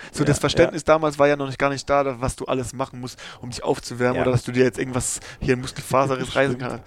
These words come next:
Speaker 1: So,
Speaker 2: Ja.
Speaker 1: das ist ja, das ist ja grundsätzlich, kommt es ja erst da, wenn du meistens auch was hast und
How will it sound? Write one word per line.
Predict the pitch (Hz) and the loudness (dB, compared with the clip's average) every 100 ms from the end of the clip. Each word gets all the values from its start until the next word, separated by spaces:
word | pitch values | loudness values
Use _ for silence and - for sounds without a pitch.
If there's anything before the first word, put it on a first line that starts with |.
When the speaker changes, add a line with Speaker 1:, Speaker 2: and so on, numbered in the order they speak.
| - - - | -16 -18 -6
Speaker 1:
So, | 135 | 0
Speaker 2:
Ja. | |
Speaker 1:
das | 156 | 0
ist | 170 160 | 2 2
ja, | 139 - - | 2 -2 -8
das | 135 | -4
ist | 156 | 0
ja | 151 | 0
grundsätzlich, | - 170 151 151 - | -2 -6 -6 -8 -6
kommt | - 165 | -6 -8
es | 151 | -4
ja | 139 - | 0 0
erst | 147 - | 0 0
da, | 139 | -2
wenn | 131 127 | -2 -4
du | 135 - - | -6 -6 -8
meistens | 139 143 - - | -2 -2 -2 -6
auch | 120 | -4
was | 123 - | -2 0
hast | 147 147 - | -2 -4 -8
und | - 127 120 | -8 -8 -10